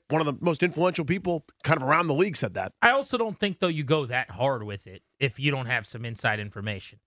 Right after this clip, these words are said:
Speaker 2: Like, you don't, if you're Boomer Esiason, you're, you're constantly talking to people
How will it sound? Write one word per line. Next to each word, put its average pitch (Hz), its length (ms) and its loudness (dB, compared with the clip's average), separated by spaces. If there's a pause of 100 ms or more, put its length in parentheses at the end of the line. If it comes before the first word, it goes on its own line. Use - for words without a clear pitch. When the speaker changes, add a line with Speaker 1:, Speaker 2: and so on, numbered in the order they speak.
(300)
Speaker 2:
Like, 185 220 2 (220)
you 226 140 2
don't, 330 180 -4 (400)
if 196 100 2
you're 302 220 2 (320)
Boomer 202 300 2
Esiason, 120 520 -4
you're, 180 140 -4
you're 220 160 -2
constantly - 840 -2
talking 151 460 -2
to 117 80 -6
people 113 480 -6